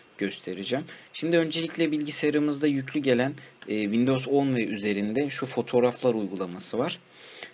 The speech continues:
E, isterseniz bu uygulamada fotoğraf oluştura-, video oluşturabilirsiniz. Bakın, bu sağ üst köşede yeni video dediğim zaman, yeni video projesi başlat dediğimiz zaman bize böyle bir alan açılıyor. Buna herhangi bir isim verdiğim zaman ben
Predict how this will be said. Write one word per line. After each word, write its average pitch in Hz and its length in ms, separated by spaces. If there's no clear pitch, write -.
E, 113 80
isterseniz 156 920
bu 160 100
uygulamada 156 680
fotoğraf 107 540
oluştura-, 101 500
video 104 280
oluşturabilirsiniz. 98 1080
Bakın, 120 280
bu 110 60
sağ 113 240
üst - 180
köşede 113 320
yeni 110 340
video 110 320
dediğim 110 320
zaman, 98 300
yeni 101 280
video 98 320
projesi 98 540
başlat 101 340
dediğimiz 101 400
zaman 127 260
bize 139 300
böyle 120 300
bir 135 180
alan 117 200
açılıyor. 110 460
Buna 135 160
herhangi 131 440
bir 131 220
isim 127 360
verdiğim 123 400
zaman 95 380
ben 135 120